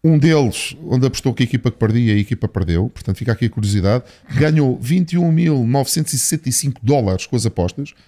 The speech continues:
em termos líquidos. Como jogador da N B A, ganhou um total de dois vírgula três milhões em três anos, portanto uma brincadeira que custou caro, mas atenção,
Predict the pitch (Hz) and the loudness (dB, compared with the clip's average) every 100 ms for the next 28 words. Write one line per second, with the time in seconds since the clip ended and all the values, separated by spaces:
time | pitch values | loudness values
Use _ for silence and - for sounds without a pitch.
0 | _ 113 107 120 98 101 98 123 135 - | _ -4 0 2 2 2 2 0 -4 -10
1 | - _ _ _ - 160 156 156 151 147 | -20 _ _ _ -6 0 2 2 2 2
2 | 147 139 107 98 117 113 - 120 110 101 | 2 2 2 2 2 0 -2 -2 0 0
3 | 120 113 110 117 110 101 107 113 110 104 | 0 0 0 -2 -2 -2 -2 -2 -2 -2
4 | 104 104 98 90 80 - - 110 98 - | -2 -2 -2 -2 -4 -8 -4 -2 -2 -6
5 | - - - - 139 147 143 139 139 123 | -20 -20 -8 0 2 2 2 2 4 2
6 | 107 - 127 - - 123 - 117 127 123 | 0 -2 -4 -4 -2 -2 2 2 2 2
7 | 127 123 110 95 80 | 0 0 2 2 0